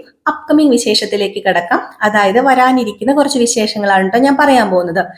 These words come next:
ഇന്നത്തെ വിശേഷവും നാളെ വരുന്ന വിശേഷവും നമ്മൾ മെയിൻ ചാനലിലാണ് ഇടുന്നത്. ഇത് കുറച്ച് ദിവസങ്ങൾക്ക് അകം വരാൻ പോകുന്ന വിശേഷങ്ങളാണ്.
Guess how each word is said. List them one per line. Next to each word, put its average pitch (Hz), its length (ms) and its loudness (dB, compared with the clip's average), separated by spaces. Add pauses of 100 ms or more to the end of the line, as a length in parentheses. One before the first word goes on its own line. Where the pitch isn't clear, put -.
(320)
ഇന്നത്തെ 196 280 -2
വിശേഷവും 254 500 2
നാളെ 254 220 4
വരുന്ന 254 220 2
വിശേഷവും 240 600 -2 (380)
നമ്മൾ 285 200 2
മെയിൻ 285 300 2
ചാനലിലാണ് 233 600 2
ഇടുന്നത്. 185 420 0 (420)
ഇത് 202 200 0 (180)
കുറച്ച് 240 280 -2
ദിവസങ്ങൾക്ക് 226 840 0 (140)
അകം 262 240 2
വരാൻ 247 280 2
പോകുന്ന 214 240 -2
വിശേഷങ്ങളാണ്. 214 640 -2